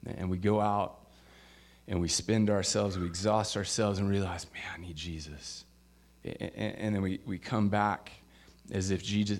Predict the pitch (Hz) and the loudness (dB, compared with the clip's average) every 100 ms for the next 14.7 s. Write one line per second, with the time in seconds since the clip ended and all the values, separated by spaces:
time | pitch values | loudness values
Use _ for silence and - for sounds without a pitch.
0 | - 107 107 101 98 90 90 87 85 90 | -4 0 2 2 0 -2 -4 -4 -4 -2
1 | 95 - 98 95 92 85 - 92 85 - | -4 -2 0 0 -2 -4 -4 -4 -6 -6
2 | 90 80 80 - 92 90 - 85 82 - | -6 -6 -6 -4 -4 -6 -6 -8 -8 -14
3 | - - - 101 107 104 110 110 110 104 | -20 -18 -4 -2 0 2 4 4 2 -2
4 | - 107 - - 90 90 85 82 - - | -4 -4 -4 -2 -2 -2 -4 -6 -10 -16
5 | - - - - - - - - _ - | -18 -20 -20 -20 -20 -20 -20 -20 _ -16
6 | 80 98 113 104 95 92 92 98 98 90 | -6 0 2 2 0 -2 0 0 0 -4
7 | - - - - - - - - - - | -10 -20 -20 -20 -20 -20 -20 -20 -20 -2
8 | 92 90 90 - 101 90 85 82 - 87 | 0 0 -2 -2 0 0 0 -4 -2 -2
9 | 87 80 87 - 92 85 104 101 - 92 | -2 -4 -4 -4 -4 2 4 4 0 -6
10 | 87 92 82 87 - 87 82 78 76 - | -2 0 -2 -4 -4 -2 -2 -6 -8 -14
11 | 80 90 90 - 101 98 - 92 82 87 | -10 -8 -8 -6 -2 0 0 -2 -2 -6
12 | 82 82 80 82 87 - - - - 90 | -6 -6 -6 -10 -14 -20 -20 -20 -14 -4
13 | 90 87 95 95 90 76 98 87 82 80 | -2 2 2 4 2 -4 -2 0 0 -2
14 | 87 82 82 78 78 - - | -4 -4 -6 -8 -8 -8 -10